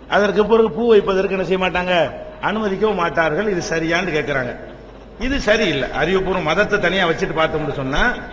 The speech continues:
இது வந்து எந்த வகையிலையும் சரி கிடையாது. பெண்கள் வந்து அவங்க தங்களை அலங்கரித்துக் கொள்வதற்கு உரிமை வழங்கப்பட்டிருக்கிறது. கணவன் இறந்தான்னு சொன்னா நல்ல அலங்காரமா இருந்தா தான் வேற ஒருத்தர் அவங்களை கல்யாணம் பண்ணிக்கிருவாங்க.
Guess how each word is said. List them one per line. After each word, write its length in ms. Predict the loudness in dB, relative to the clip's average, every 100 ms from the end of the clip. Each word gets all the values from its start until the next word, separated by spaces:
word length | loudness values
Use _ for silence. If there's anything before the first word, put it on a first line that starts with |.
| -16 -16 -10
இது 180 | -6 -4
வந்து 240 | 2 4
எந்த 180 | 4 4
வகையிலையும் 680 | 4 4 2 2 0 -2 -6
சரி 300 | -2 0 0
கிடையாது. 520 | 0 2 2 0 -8 -12 -8 -4 0
பெண்கள் 380 | 0 0 2 2
வந்து 360 | 0 0 2
அவங்க 260 | 2 2 0
தங்களை 280 | 0 2 4
அலங்கரித்துக் 460 | 4 4 2 0
கொள்வதற்கு 720 | 0 0 0 0 2 2 0 -6 -10 -4
உரிமை 280 | 0 2 4
வழங்கப்பட்டிருக்கிறது. 760 | 4 4 2 0 0 0 -2 -4 -8 -4
கணவன் 280 | 0 0
இறந்தான்னு 480 | 2 0 2 0 0
சொன்னா 380 | -4 -2 -2 -4 -10 -16 -10
நல்ல 260 | 0 4 4
அலங்காரமா 340 | 6 4 4
இருந்தா 220 | 2 2
தான் 160 | 2 2
வேற 160 | 4 6
ஒருத்தர் 440 | 6 4 4 2
அவங்களை 200 | 4 0
கல்யாணம் 320 | 2 2 2
பண்ணிக்கிருவாங்க. 520 | 0 0 0 0 0